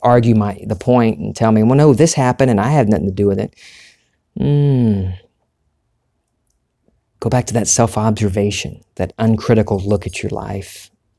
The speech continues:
and your experiences, your thoughts and beliefs, your prejudices.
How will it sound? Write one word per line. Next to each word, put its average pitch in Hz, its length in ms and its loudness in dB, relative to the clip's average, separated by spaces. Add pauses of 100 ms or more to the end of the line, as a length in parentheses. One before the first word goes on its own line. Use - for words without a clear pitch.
(120)
and 101 120 -6
your 101 100 -2
experiences, - 1040 -8 (140)
your 98 380 -6 (540)
thoughts - 540 -4
and 92 200 -6
beliefs, 98 640 -4 (320)
your - 100 -10
prejudices. - 960 -8